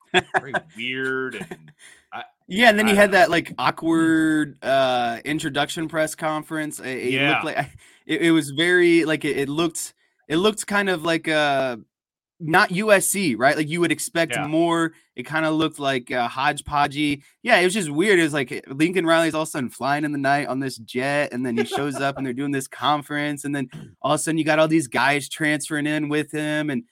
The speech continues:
Speaker 2: but that's a completely different story.
Speaker 1: Well, you're not wrong, though, and, uh, you know, he went the, you know, we'll, we'll get into how they put the team together, but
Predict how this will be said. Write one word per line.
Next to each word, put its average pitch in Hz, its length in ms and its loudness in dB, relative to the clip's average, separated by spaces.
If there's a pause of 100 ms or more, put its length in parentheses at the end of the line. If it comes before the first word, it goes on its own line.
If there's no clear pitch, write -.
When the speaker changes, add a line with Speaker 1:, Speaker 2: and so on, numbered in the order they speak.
(140)
Speaker 2:
but 170 160 0
that's 226 180 4
a 190 40 0
completely 160 380 2
different 131 300 -4
story. 107 340 -8 (640)
Speaker 1:
Well, 156 420 0
you're 156 120 -10
not 151 160 -4
wrong, 139 280 -2
though, 85 360 -16
and, 107 440 -10
uh, 104 360 -6 (580)
you 135 80 -10
know, 147 100 -2
he 156 220 -4
went 156 400 -2
the, 147 640 -8 (280)
you 143 100 -18
know, 139 100 -20
we'll, 175 200 -12
we'll 208 140 -4
get 196 180 -2
into 175 180 0
how 147 240 0
they 139 120 -4
put 143 200 -12
the - 60 -18
team 127 220 -14
together, 101 440 -10
but 101 360 -8